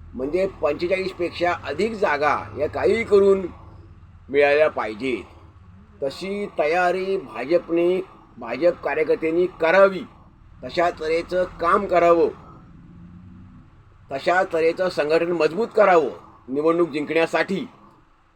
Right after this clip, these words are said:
अशा तऱ्हेचं त्यांनी एकूणच नागपूर म्हणा, पुणे, मुंबई, संपूर्ण महाराष्ट्रातील कार्यकर्त्यांना, नेत्यांना, नेत्यांचं त्यांनी मार्गदर्शन केलेलं आहे आणि त्यांनी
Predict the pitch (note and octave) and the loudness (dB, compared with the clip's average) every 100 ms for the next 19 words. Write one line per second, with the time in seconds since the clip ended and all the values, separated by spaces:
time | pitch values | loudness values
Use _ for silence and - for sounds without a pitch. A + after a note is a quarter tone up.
0 | _ - - G#3+ A3+ A3+ A3+ A3+ A3+ G3+ | _ -8 0 0 2 -2 0 0 -2 -4
1 | G#3+ A3+ G3 G3 A3 A3+ - - _ _ | -4 -4 -4 0 0 0 -4 -20 _ _
2 | _ - D#3+ D#3 - G3+ G#3 G3+ F#3 F3 | _ -10 -6 -6 -6 -6 -4 -4 0 0
3 | F#3 F#3 - E3+ F3+ F#3 F#3 E3 D#3 D#3+ | 0 -4 -2 0 2 0 -2 -4 0 2
4 | E3+ F3+ F3+ E3 - - _ _ _ - | 2 -2 -6 -10 -12 -20 _ _ _ -12
5 | C#3+ D3 F#3+ F#3+ D3 D3+ E3+ E3 F#3 D#3+ | -10 -6 -4 -4 -4 -6 -4 -6 -6 -4
6 | D3+ D3+ D#3 D#3+ D#3+ D#3 D3 C3 D3+ D#3 | -2 -2 0 0 0 0 -2 -2 -2 0
7 | D#3+ C#3+ B2+ A#2+ A#2 C3 C#3+ D#3 D#3 D#3+ | 0 -2 -4 -10 -8 -6 -2 -2 2 2
8 | A2+ - - _ - C3 D#3 E3+ E3+ F3 | 2 -4 -20 _ -10 -6 0 0 2 0
9 | D3 B2+ D3+ E3 D3 C#3+ D3 D3+ D#3 D#3 | -2 -6 -4 -2 -2 0 2 4 2 -2
10 | E3 F3 | -2 -2